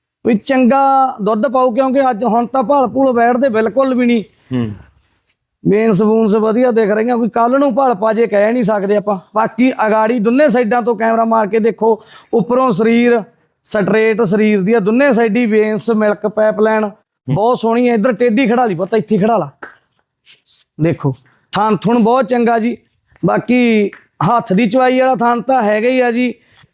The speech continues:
Speaker 1: ਤੇ ਮਸ਼ੀਨ ਤੋਂ ਤਾਂ ਇਹ ਮਿਲਕਿੰਗ ਹੁੰਦੀ ਹੋਈ ਆਈ ਹੈ ਇਹਦੀ ਜੀ ਵੈੜ ਦੀ।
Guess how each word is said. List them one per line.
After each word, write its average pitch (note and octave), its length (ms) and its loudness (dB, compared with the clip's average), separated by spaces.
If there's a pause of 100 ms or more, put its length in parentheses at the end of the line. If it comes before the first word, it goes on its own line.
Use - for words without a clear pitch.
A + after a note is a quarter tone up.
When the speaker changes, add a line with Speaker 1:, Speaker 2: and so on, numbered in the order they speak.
Speaker 1:
ਤੇ G3+ 440 2 (300)
ਮਸ਼ੀਨ G3+ 500 2
ਤੋਂ A#3 140 -2
ਤਾਂ A#3+ 180 0
ਇਹ A#3+ 60 0
ਮਿਲਕਿੰਗ A3+ 400 -2
ਹੁੰਦੀ F#3 260 0
ਹੋਈ A3 180 2
ਆਈ F3+ 240 0
ਹੈ F3+ 60 2
ਇਹਦੀ F3+ 180 -2
ਜੀ F3+ 140 -2
ਵੈੜ F3 240 0
ਦੀ। E3 160 -2